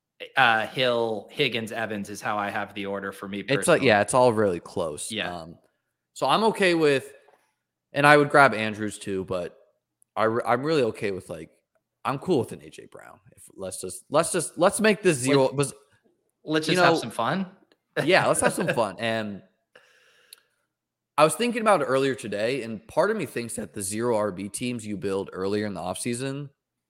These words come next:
Speaker 2: are stronger, because then those are the teams you have the Dameon Pierce on,
Speaker 1: Yeah.
Speaker 2: ex-, et cetera. But you, you guys built that team really late in the offseason. Is that,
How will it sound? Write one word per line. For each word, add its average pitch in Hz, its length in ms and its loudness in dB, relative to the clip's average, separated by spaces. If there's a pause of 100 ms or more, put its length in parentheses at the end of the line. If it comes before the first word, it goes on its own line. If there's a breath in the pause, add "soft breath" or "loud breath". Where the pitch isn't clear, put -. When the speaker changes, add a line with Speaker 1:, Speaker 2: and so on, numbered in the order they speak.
(420)
Speaker 2:
are 90 800 -2 (160)
stronger, 98 800 -6
because 90 300 -8
then 113 340 0
those 127 200 2
are 147 40 -6
the 131 100 -2
teams 113 280 -4
you 101 80 -4
have 107 240 2
the 98 60 -6
Dameon 95 380 -4
Pierce 92 340 -4
on, 90 460 -6 (200)
Speaker 1:
Yeah. 185 260 0 (180)
Speaker 2:
ex-, - 220 -10 (140)
et 98 140 -6
cetera. 117 520 0 (340 soft breath)
But 127 120 2
you, 220 360 4
you 226 280 2
guys 226 260 4
built 143 380 2
that 117 280 4
team 139 300 -6
really 110 240 -2
late 101 240 0
in 90 80 -12
the 82 80 -12
offseason. 87 640 -6
Is 90 80 -14
that, 98 240 -4